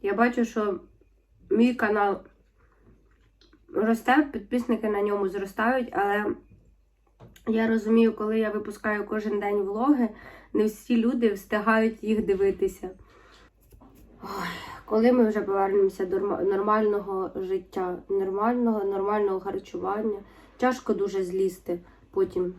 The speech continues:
з цього всього. Е, харчуватися корисно мені подобається і, ну, класно, подобається мені дуже, чесно. І це смачніше мені, чим це,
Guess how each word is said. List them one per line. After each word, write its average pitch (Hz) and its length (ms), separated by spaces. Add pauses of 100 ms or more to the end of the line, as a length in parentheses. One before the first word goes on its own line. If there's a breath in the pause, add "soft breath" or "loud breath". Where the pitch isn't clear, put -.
(140)
з 185 200
цього 185 280
всього. 175 460 (760 loud breath)
Е, 196 380
харчуватися 254 720
корисно 240 440
мені 226 220
подобається 226 840
і, 381 640
ну, 233 120
класно, 208 520
подобається 196 600
мені 190 200
дуже, 180 320
чесно. 190 440 (760 loud breath)
І 208 120
це 233 160
смачніше 233 600
мені, 196 260
чим 190 280
це, 370 260